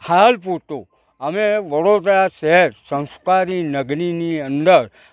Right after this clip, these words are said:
અત્યારે બાળકોનું ભણતર અત્યારે જે હમણાં જ ચાલુ થયું છે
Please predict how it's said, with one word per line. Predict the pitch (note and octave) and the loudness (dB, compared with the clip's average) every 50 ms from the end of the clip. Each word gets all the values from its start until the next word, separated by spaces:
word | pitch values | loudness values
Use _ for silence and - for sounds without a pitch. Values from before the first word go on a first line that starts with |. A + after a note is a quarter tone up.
| _ | _
અત્યારે | C#3+ D#3 - _ _ - A3 A#3 G3 D#3+ D#3+ C#3+ A#2+ _ _ _ _ _ _ _ | -4 -4 -4 _ _ 4 4 4 4 4 -2 -6 -6 _ _ _ _ _ _ _
બાળકોનું | C#3 C#3 C#3+ D#3+ E3+ F#3 G3 G3+ F#3+ G3 F#3+ F#3 F#3 F#3 F#3+ F3+ | -2 0 2 2 2 2 2 0 -2 -4 -6 -4 -4 -4 -6 -6
ભણતર | C#3 A2+ C3 D3 D#3 D3+ D3+ - - A3 F#3 C#3+ A#2 _ _ _ _ _ | -8 -8 -4 -4 -4 -4 -4 2 4 4 4 4 0 _ _ _ _ _
અત્યારે | C#3+ D3 _ _ E3+ F3 F3 F3+ F3+ | -6 -6 _ _ -4 -2 -2 -2 -6
જે | E3+ E3 F3+ F#3+ | -6 -4 -2 0
હમણાં | F#3 D#3+ D3 D3+ D3 D#3+ F3 G#3 | 0 0 0 0 0 2 4 4
જ | G#3+ - _ | 2 2 _
ચાલુ | G3+ F3+ D#3+ D#3+ E3+ F3 | 2 2 2 2 -2 -4
થયું | - D#3+ F3+ G#3 G#3+ G3+ | -2 0 0 0 -2 -4
છે | D#3 E3+ D#3+ C3+ | -4 -4 -6 -6